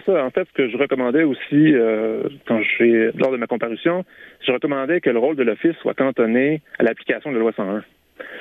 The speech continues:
Parce que là, ce qui arrive, c'est que là, la, l'Office a un mandat de recherche et un mandat d'application de la loi. Et on, il, il peut arriver, par exemple, qu'on ait besoin de faire la recherche sur un problème d'application de la loi. Alors là, le, l'Office se trouve dans une position un peu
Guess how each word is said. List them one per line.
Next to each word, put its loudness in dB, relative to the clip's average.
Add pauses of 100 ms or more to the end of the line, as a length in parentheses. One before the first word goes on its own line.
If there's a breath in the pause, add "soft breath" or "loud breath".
(720 loud breath)
Parce -4
que 2
là, -4
ce -20
qui 0
arrive, -2
c'est -8
que -2
là, 2
la, 2
l'Office 0
a 4
un 4
mandat 2
de 2
recherche 0 (180)
et 0
un -2
mandat 0
d'application -2
de -2
la 2
loi. 0 (840 soft breath)
Et 4
on, 0 (300)
il, -14
il 0
peut 2
arriver, -2
par -2
exemple, -2
qu'on 0
ait 2
besoin 0
de -10
faire 0
la 2
recherche 0 (200)
sur 4
un -2
problème -2
d'application -4
de -6
la 2
loi. -2 (420 soft breath)
Alors 0
là, 0
le, 2
l'Office -2
se 0
trouve 0
dans 0
une -6
position 0
un 0
peu 2